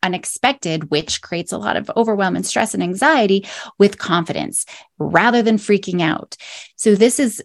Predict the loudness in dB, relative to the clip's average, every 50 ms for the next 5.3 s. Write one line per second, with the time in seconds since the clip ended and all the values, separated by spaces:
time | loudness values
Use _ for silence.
0 | _ -8 -4 2 4 4 6 6 6 6 6 4 4 2 2 2 2 2 2 2
1 | 2 0 -2 -2 -4 -8 -4 -2 -2 -2 0 0 0 0 0 -4 -4 -8 -8 -8
2 | -8 -10 -12 -8 -6 -4 -4 -4 -4 -6 -8 -10 -14 -14 -16 -12 _ -2 -2 -2
3 | -2 -2 -2 -2 -2 0 0 -4 -4 -2 0 0 2 2 0 0 -2 -2 -4 -4
4 | -2 0 2 2 2 2 2 2 2 2 2 0 0 -2 -4 -4 -4 -2 2 2
5 | 2 2 2 0 -4 -4